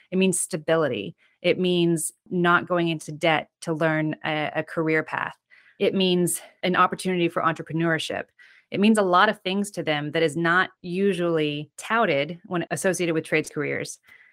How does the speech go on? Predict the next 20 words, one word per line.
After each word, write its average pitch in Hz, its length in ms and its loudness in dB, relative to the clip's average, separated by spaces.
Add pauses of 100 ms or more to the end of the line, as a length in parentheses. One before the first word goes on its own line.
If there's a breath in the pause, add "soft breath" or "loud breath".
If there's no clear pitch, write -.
(800 soft breath)
So 185 440 4 (120)
<sighs> - 460 -12
I 196 80 0
think 262 200 2
the - 140 2
education 202 800 0 (280 loud breath)
on 180 120 0
trades 180 300 -2
careers 170 400 -2
that 156 140 0
needs 165 220 -2
to 170 60 -2
happen 160 600 -2 (340 soft breath)
is 170 160 2
more 196 340 6
around 160 520 2
how 185 200 -2
wonderful 165 540 -4
they 151 180 -2
are 165 440 -2